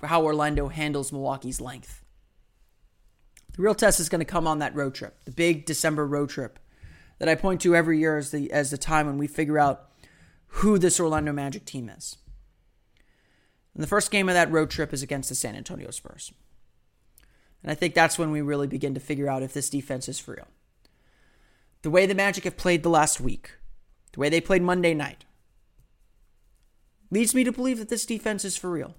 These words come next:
They may have a bad night or two where the offense just doesn't give them any support and, and they, and they kinda crack. But overall, I think the Magic have found their defensive identity and found a bit of a defensive rhythm right now.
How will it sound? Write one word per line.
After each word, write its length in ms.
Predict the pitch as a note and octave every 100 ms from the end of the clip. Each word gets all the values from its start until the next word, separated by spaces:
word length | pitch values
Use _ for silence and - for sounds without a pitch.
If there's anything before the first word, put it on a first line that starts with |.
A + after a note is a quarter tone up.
| _ _ _ _ _ _ _ _ _
They 100 | G3+
may 120 | A#3+
have 180 | A#3+ A#3+
a 60 | G#3
bad 280 | G3 F#3+ F3+
night 220 | E3 D#3
or 80 | D3+
two 320 | - F#3 G#3+ _
where 120 | E3
the 100 | D3+
offense 400 | D3+ D3 D#3 C#3+
just 260 | D3 - -
doesn't 320 | D#3 D3 C#3 - _
give 160 | E3 C#3+
them 140 | D3+
any 160 | D3 D3
support 460 | - C#3+ D#3+ F#3+
and, 280 | D#3 C#3 C3+
and 140 | A#2 C3+
they, 180 | C3
and 160 | - C3
they 180 | B2+ C3
kinda 260 | - C#3
crack. 420 | C3+ - B2 - - _ _ _ _ _ _ _ _ _ _ _ _ _ _ _ _ _ _ _ _ _ -
But 100 | G3+
overall, 360 | A#3 A3 G#3+
I 80 | G3
think 400 | F#3 F#3+ F3+ -
the 80 | F3
Magic 500 | E3+ E3+ F3 E3+ - - _ _ _ _ _ _ _ _
have 160 | - E3+
found 280 | F3+ E3+ F#3+
their 80 | D3
defensive 480 | D3+ C#3+ D3 D3
identity 540 | C#3+ C#3+ C#3+ C3+ C#3 B2
and 120 | C3+
found 300 | - F3 G3+
a 40 |
bit 180 | E3 F3
of 80 | C#3+
a 40 |
defensive 540 | D3 D3 C#3+ C#3+ D3 C#3+
rhythm 300 | D#3 D3+ C#3
right 160 | C3
now. 220 | - C3+